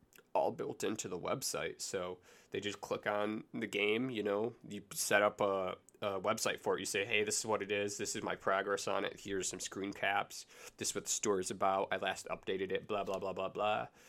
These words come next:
And people just see that and go, "Oh, this looks interesting." They click download, and it just downloads. No taking you to Media Share, Media Fire, uh, Google Drives, you know, nothing like that. It's all built into it. So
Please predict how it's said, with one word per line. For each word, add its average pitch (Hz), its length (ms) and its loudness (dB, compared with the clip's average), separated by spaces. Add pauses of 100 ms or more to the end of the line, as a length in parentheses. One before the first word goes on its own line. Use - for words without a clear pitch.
(440)
And 95 560 0
people 110 280 2
just 98 160 0
see 156 140 -2
that 107 140 4
and 98 100 0
go, 98 120 0
"Oh, 127 140 4
this 104 160 -2
looks 107 160 -4
interesting." 98 460 -2
They 92 80 -6
click - 300 -8
download, 113 400 -2
and 95 80 -4
it - 80 -6
just 101 180 -6
downloads. 92 440 0
No 101 120 2
taking 110 360 -2
you 110 100 0
to 92 260 0 (580)
Media 107 420 0
Share, 104 380 4
Media 101 400 0
Fire, 101 1080 0
uh, 92 480 0 (640)
Google 107 300 2
Drives, 98 500 2
you 107 80 0
know, 113 60 4
nothing 131 240 2
like 90 220 -2
that. 85 240 2
It's - 100 -6
all 98 160 0
built 92 340 -6
into 104 320 -4
it. - 140 -6
So 87 380 -6